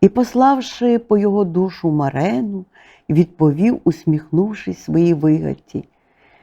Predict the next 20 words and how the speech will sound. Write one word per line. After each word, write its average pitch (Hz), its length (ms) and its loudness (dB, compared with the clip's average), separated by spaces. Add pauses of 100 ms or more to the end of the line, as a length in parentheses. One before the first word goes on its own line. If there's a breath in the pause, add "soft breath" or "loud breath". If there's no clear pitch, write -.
(560 soft breath)
«Це 269 560 2 (580)
бабине 233 840 0
літо, 226 680 -4 (720)
час 160 400 0
любові, 160 800 0 (300 soft breath)
хорса 160 760 -2 (120)
і 175 80 -4
зими». 208 560 0 (1000)
Ці - 140 -4
слова 151 400 -2
почув 156 420 -4
не 160 120 -2
тільки 196 420 -4
віщун, 220 560 -6 (480)
що - 260 -2
вмирав, 143 460 2 (680 soft breath)
а 185 100 4
й 147 220 -2
його 175 460 2
учень. - 640 -8